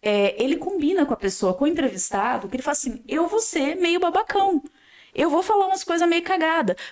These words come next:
pra gerar polêmica, pras pessoas acompanharem o que a gente tá falando no podcast inteiro,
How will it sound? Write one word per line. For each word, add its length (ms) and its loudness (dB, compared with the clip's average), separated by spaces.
pra 320 2
gerar 240 2
polêmica, 560 2
pras 220 -2
pessoas 420 0
acompanharem 760 -2
o 40 2
que 60 0
a 60 0
gente 180 2
tá 100 0
falando 460 2
no 80 0
podcast 560 -2
inteiro, 500 2